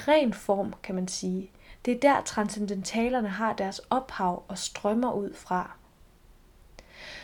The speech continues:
For lige at uddybe det lidt, for jeg indrømmer, at det måske godt kan være lidt snørklet at forstå. Jo, så kunne vi jo lige slå ned på, hvordan sådan en som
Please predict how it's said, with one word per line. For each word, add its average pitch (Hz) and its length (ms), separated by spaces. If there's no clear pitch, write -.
For - 220
lige 233 280
at 202 160
uddybe 240 540
det 233 100
lidt, 226 240
for - 180
jeg 190 140
indrømmer, 220 380
at 185 140
det 214 80
måske 208 400
godt 220 220
kan 190 160
være 208 220
lidt 202 180
snørklet - 640
at 170 60
forstå. - 480
Jo, 240 260
så - 160
kunne 285 140
vi 262 80
jo 254 100
lige 269 220
slå 254 200
ned 262 240
på, 247 320
hvordan 208 380
sådan 247 300
en - 240
som 196 320